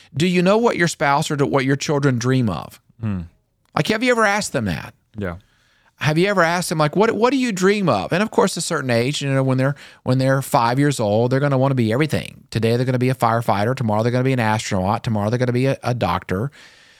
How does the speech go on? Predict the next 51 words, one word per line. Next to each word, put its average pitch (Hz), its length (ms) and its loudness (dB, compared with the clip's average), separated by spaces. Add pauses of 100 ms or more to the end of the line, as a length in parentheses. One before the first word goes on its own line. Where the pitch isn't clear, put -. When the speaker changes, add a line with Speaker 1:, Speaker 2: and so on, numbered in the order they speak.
(160)
Speaker 1:
But 147 100 4
ask 170 280 0
them 151 120 -2
at 135 80 2
each 156 240 0
age, 139 480 0
"What 135 220 4
is 185 120 0
it 165 100 -4
that 151 180 0
you 143 80 2
dream 143 240 2
of?" 117 120 0
Ask 147 300 0
your 165 80 0
spouse 143 580 0
what 123 160 -2
you, 117 200 0 (100)
what 113 200 0
you 113 120 0
dream 113 260 0
of. 92 140 -2 (340)
I 151 60 0
used 202 160 -2
to 165 80 0
ask 139 180 -4
Randa, 139 220 0
I 120 60 0
still 160 260 0
do, 98 160 0
those 120 180 0
questions 131 400 -2
all 127 120 4
the 127 80 0
time, 120 320 -2 (260)
right? 123 300 0 (140)
"If - 180 -4
you 151 100 0
could 175 140 0
go 165 160 2
on 160 100 2
the 127 160 2
ultimate 160 360 0
vacation, 160 600 0 (280)
what 151 180 4
would 175 140 2
that 165 220 2
look 165 220 2
like?" 101 300 -2
Speaker 2:
<laughs> - 60 -8
Mm. 117 420 -2